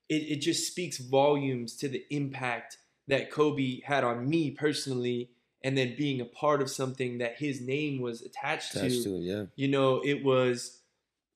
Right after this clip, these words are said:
Speaker 1: it was crazy, man. Like,
Speaker 2: Yeah,
Speaker 1: that
Speaker 2: that's
Speaker 1: was,
Speaker 2: crazy.
Speaker 1: that was amazing,
Speaker 2: So you
Speaker 1: honestly.
Speaker 2: took it from there, from the Mamba mentality, you end up making your own middle school.
Speaker 1: Yeah, so
Speaker 2: And, and then from having the middle school, now you're on your journey of being a, a coach,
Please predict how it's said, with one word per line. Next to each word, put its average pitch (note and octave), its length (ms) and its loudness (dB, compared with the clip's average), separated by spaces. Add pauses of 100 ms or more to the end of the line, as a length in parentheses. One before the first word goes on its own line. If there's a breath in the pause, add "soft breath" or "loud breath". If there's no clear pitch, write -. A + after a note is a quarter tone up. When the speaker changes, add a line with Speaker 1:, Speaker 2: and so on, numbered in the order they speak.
(160)
Speaker 1:
it C4+ 120 2
was D#4+ 120 0
crazy, A3+ 380 2
man. C3 420 -2
Like, B2+ 160 2
Speaker 2:
Yeah, C#3 40 2
Speaker 1:
that A#2+ 80 6
Speaker 2:
that's F#3+ 120 4
Speaker 1:
was, F3 80 2
Speaker 2:
crazy. C3 160 6
Speaker 1:
that E3 120 2
was F3 140 2
amazing, D#3 460 0 (140)
Speaker 2:
So C3 80 2
you C#3+ 60 8
Speaker 1:
honestly. F3+ 200 8
Speaker 2:
took F#3 220 10
it D3+ 80 6
from C3 240 6
there, C#3 240 8
from A#2+ 260 2
the A2+ 60 4
Mamba A#2+ 260 4
mentality, A2 540 6
you C3+ 140 4
end A#2 200 4
up A2 140 4
making A2 340 0
your G#2+ 160 0
own G#2+ 360 0 (120)
middle A#2 280 4
school. G2 400 0 (480)
Speaker 1:
Yeah, C3+ 380 -2
so C3 440 4
Speaker 2:
And, A#2 220 4
and A#2 140 4
then A2+ 100 6
from A#2+ 240 4
having A#2+ 360 6
the A#2 60 6
middle C3+ 320 8
school, B2 520 4 (600)
now A2+ 220 4
you're A#2 340 8
on A2+ 100 4
your A2 160 4
journey A2 420 4
of G2+ 240 0 (140)
being A2 300 0
a, G2 200 -4 (180)
a F#2 100 -4
coach, - 680 2